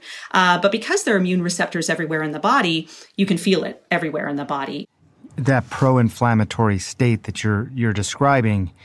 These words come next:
Speaker 2: as a result of the stress, also leading to things like, like hair falling out. Is that right?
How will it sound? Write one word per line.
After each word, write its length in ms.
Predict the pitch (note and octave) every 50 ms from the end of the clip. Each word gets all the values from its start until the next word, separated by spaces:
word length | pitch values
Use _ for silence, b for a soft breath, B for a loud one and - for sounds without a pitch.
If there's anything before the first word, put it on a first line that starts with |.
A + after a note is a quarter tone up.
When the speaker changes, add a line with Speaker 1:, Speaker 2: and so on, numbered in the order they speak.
| B B B B B -
Speaker 2:
as 200 | C#3 A#2+ A2 F#2+
a 60 | G2+
result 400 | G2 G2+ F2 G2+ A#2+ A#2 A2+ -
of 80 | A2+ F#2+
the 80 | F#2
stress, 440 | F2+ - - - A#2 A2+ G#2 - - - _
also 520 | - D#3+ F#3 - - A3 G#3 F#3 D#3+ D3 -
leading 400 | D#3 D3 C3+ E3 E3+ D#3+ D3+ D3+
to 60 | C3+ B2+
things 460 | - - D3 C#3+ C3+ C3 A#2+ G#2+ G#2+
like, 360 | A#2+ A#2+ A#2+ A2+ - - - _ _
like 160 | - A#2 A2+ -
hair 260 | - - B2+ D3 D#3
falling 400 | - - E3+ E3+ E3 F3 E3 E3
out. 220 | D#3+ D#3+ E3+ E3
Is 80 | E3+ B2
that 160 | C3 C#3 D3
right? 340 | C#3 C#3+ D3 E3+ G3 -